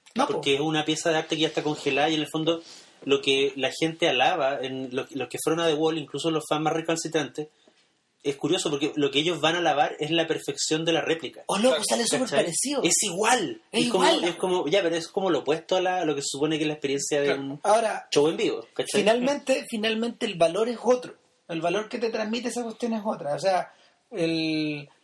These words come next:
Speaker 1: Marcelo Contreras en su crítica de la tercera al show de Roger Waters, por ejemplo, él, él lo, él decía que,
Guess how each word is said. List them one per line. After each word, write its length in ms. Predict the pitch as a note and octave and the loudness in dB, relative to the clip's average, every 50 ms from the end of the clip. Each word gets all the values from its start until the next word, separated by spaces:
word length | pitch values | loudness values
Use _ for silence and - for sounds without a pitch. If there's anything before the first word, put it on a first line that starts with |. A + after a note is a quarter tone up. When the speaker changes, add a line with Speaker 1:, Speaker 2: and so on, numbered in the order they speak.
| _ _ _ _ _ _ _ _ _ - - - | _ _ _ _ _ _ _ _ _ -18 -10 -4
Speaker 1:
Marcelo 380 | F#3+ F#3 F3+ - A#3+ B3 B3 A3 | -2 -2 0 2 2 2 2 0
Contreras 440 | A3 G3+ - - A#3+ B3 C4+ C#4 | -2 -4 -4 -2 -2 0 0 0
en 100 | C4+ B3+ | -2 -4
su 160 | - - G#3 G3+ | -4 -6 -10 -10
crítica 400 | A3 B3 A3 C4+ A#3 B3+ B3 A#3+ | -12 -12 -10 -8 -4 -2 -2 -2
de 80 | A#3 | -2
la 140 | A#3 A3+ G#3 | -2 -4 -6
tercera 440 | E3+ F3 - - G#3 G#3+ A#3+ C#4 D4+ | -8 -8 -8 -4 -2 -2 0 0 -2
al 440 | C#4 - - A3 G#3+ A3 G#3+ F#3+ - | -4 -4 -4 -4 -4 -4 -6 -8 -6
show 220 | - A#3 A3+ A3 | -4 -4 -2 0
de 120 | A3 A#3 A#3+ B3 | -2 -2 -2 -2
Roger 260 | A3+ A#3 A#3+ A#3+ A3+ | -4 -6 -6 -8 -6
Waters, 300 | G#3+ G3 G3+ G#3+ B3+ - - | -6 -4 -4 -4 -6 -10 -10
por 140 | - C4 | -10 -10
ejemplo, 340 | C4 - - C4+ B3+ - C4+ | -10 -8 -8 -8 -8 -6 -8
él, 140 | C4 C4 B3 | -6 -6 -6
él 220 | A#3 A3 A#3 A#3 A#3 | -6 -6 -4 -4 -2
lo, 140 | A3 B3 B3 | -2 -2 -2
él 100 | A#3 A3 | -2 -2
decía 400 | A3 A3+ A3+ - A#3+ B3+ C4 B3+ | -4 -4 -2 0 0 0 0 -2
que, 280 | C4 A3+ A#3 A#3 A#3 A#3 | -2 -2 -2 -2 -2 -4